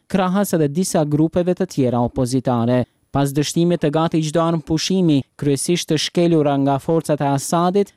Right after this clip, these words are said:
Al-Qaida deri në dhjetor të vitit dy mijë e pesëmbëdhjetë pretendonte se i tërë procesi i paqes është një konspiracion kundër revolucionit.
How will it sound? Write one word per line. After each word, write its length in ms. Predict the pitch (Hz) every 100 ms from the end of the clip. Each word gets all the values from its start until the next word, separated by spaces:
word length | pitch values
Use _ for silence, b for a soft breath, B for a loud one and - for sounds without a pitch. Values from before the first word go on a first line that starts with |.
| -
Al-Qaida 640 | 113 127 147 165 196 196
deri 300 | 170 185 208
në 80 | 196 165
dhjetor 340 | 170 185 190
të 140 | 180 170
vitit 240 | 185 185
dy 140 | 151 180
mijë 220 | 185 170
e 0 |
pesëmbëdhjetë 720 | - 185 - 185 151 127 120 -
pretendonte 680 | 165 - 190 139 131 123 143 -
se 160 | - 139
i 140 | 131
tërë 220 | 180 185 -
procesi 560 | 156 143 175 170 -
i 60 | 147
paqes 540 | - 160 180 - 202 185
është 160 | 170
një 140 | 170 160
konspiracion 760 | 180 175 - 180 175 - 170 165
kundër 380 | - 170 160 156
revolucionit. 720 | 139 131 127 - 120 120 120